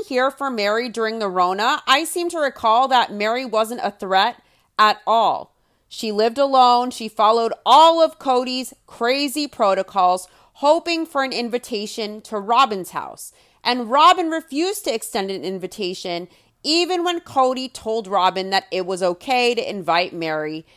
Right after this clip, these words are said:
and Mary was alone for almost two years, adhering to what Cody wanted in complete isolation. Where was Robin then?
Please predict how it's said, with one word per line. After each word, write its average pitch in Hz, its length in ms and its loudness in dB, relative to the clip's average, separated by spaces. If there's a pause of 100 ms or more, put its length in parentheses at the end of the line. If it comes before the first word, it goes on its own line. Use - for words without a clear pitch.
(160)
and 202 220 -2
Mary 247 260 0
was 247 160 -4
alone 196 460 0
for 196 180 -4
almost 185 540 -2
two 285 220 -6
years, 196 560 0 (240)
adhering 254 800 -2
to 247 80 0
what 202 420 4 (160)
Cody 196 480 -2
wanted 175 640 -2 (340)
in 214 160 -2
complete 214 640 -8 (140)
isolation. 170 920 -4 (260)
Where 285 220 4
was 370 220 -4
Robin 302 420 2
then? 302 400 -4